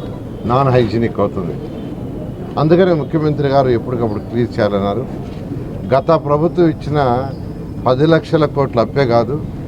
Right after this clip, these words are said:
ఎనభై ఐదు లక్షల టన్నుల లెగసీ ఇచ్చిపోయింది చెత్త. ఎనభై ఐదు లక్షల టన్నులు, అంతా ఇంత కాదు. మన నెల్లూరులోనే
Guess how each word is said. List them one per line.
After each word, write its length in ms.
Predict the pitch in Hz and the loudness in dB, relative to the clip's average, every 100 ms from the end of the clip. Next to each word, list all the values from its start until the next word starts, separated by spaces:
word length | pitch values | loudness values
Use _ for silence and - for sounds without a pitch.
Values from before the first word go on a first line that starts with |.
| - - - - | -8 -8 -8 -4
ఎనభై 420 | 110 123 147 147 147 | 0 2 6 6 6
ఐదు 380 | 143 139 127 | 6 4 2
లక్షల 640 | 120 117 120 - 160 151 147 | 2 2 2 2 2 4 4
టన్నుల 840 | - 113 123 127 120 101 101 107 - - - - - | 2 0 0 2 2 2 0 -2 -4 -6 -6 -6 0
లెగసీ 360 | 110 131 127 143 | 2 2 0 -2
ఇచ్చిపోయింది 560 | - 113 113 98 90 | -2 -2 0 0 -2
చెత్త. 280 | 107 110 98 - - - - - 98 | -2 -2 -2 -2 -4 -4 -4 -4 -2
ఎనభై 340 | 104 135 135 131 | 0 2 2 4
ఐదు 300 | 123 120 110 | 4 4 2
లక్షల 460 | 107 110 - 135 117 107 | 0 0 0 0 0 0
టన్నులు, 540 | 104 98 - - - | 0 0 -2 -2 -2
అంతా 180 | 104 143 | 2 2
ఇంత 220 | 127 120 | 2 0
కాదు. 240 | 107 104 98 - - - - - - - - - - - - - - - - - - - | 0 0 -2 -6 -6 -6 -8 -8 -8 -8 -8 -8 -8 -8 -8 -8 -8 -8 -8 -8 -4 0
మన 140 | 127 | 0
నెల్లూరులోనే 920 | 151 160 185 180 185 175 147 151 | 4 6 6 6 4 6 4 2